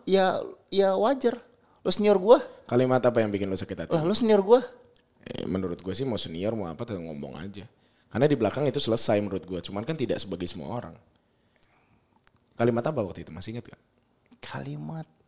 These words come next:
Speaker 1: Ya biasa lo ngeceng. Oh, gue pernah, gue inget nih. Gue tahu lo pernah nge-,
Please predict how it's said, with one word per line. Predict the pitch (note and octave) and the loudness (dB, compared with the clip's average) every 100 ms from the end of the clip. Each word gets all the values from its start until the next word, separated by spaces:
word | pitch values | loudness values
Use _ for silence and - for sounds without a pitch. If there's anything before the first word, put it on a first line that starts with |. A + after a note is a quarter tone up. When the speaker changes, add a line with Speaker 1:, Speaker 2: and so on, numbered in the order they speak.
| - | -12
Speaker 1:
Ya | G2 F2+ | -8 -4
biasa | G#2 F#2 - C3 | -4 -4 -4 -4
lo | C3 C3+ B2 | -4 -4 -6
ngeceng. | - A#2 A#2 G#2 _ | -8 -12 -12 -14 _
Oh, | F3 F3+ C3 | 0 0 2
gue | D#3+ | 2
pernah, | F#3+ F#3 | 2 0
gue | D3 | 2
inget | F#3+ F3+ | 2 0
nih. | D#3+ C3+ A2+ - _ _ - _ _ _ _ | -4 -4 -6 -14 _ _ -20 _ _ _ _
Gue | A#2+ | -2
tahu | B2+ C#3+ E3 B2 | 2 4 6 6
lo | D3 | 2
pernah | D3 D3 C#3+ D3 C3 | 0 0 0 0 -4
nge-, | - - B2 B2 B2+ B2+ | -10 -8 -2 0 0 -2